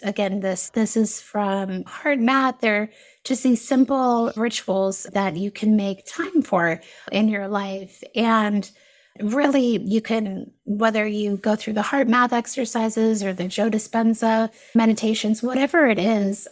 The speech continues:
um, it always starts with, um, you feeling like you're in a very safe space, whatever that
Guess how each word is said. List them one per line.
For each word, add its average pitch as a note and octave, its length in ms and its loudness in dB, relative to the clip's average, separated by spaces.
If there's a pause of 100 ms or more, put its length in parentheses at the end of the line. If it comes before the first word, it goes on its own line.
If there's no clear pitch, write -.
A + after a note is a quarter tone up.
(140)
um, G3+ 360 -8
it G#3 200 2
always C4+ 460 4
starts A3 800 0
with, G3+ 540 -2 (100)
um, G3 380 -4
you A3 340 2
feeling A3+ 500 0
like G3 260 -4
you're G3+ 120 -6
in G3 100 -8
a G3 80 -10
very F#3+ 420 -4
safe A3+ 680 -2 (100)
space, - 680 2
whatever G#3+ 560 2
that G#3+ 300 -4